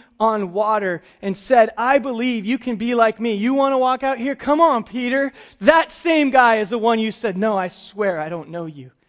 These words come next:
And he looked you in the eyes. What would that be like? What would, is it like for Peter to see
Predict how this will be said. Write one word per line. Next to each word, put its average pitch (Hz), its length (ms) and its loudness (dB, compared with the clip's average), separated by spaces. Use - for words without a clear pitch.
And 156 100 -18
he 156 60 -12
looked 160 300 -10
you 165 100 -14
in 131 80 -12
the 120 140 -14
eyes. 85 480 -20
What 165 120 -18
would 151 140 -16
that 131 220 -18
be 139 140 -14
like? 107 380 -20
What 170 120 -8
would, 175 220 -8
is 147 120 -20
it 156 140 -16
like 165 240 -10
for 175 100 -20
Peter 170 400 -10
to 139 100 -20
see 180 560 -14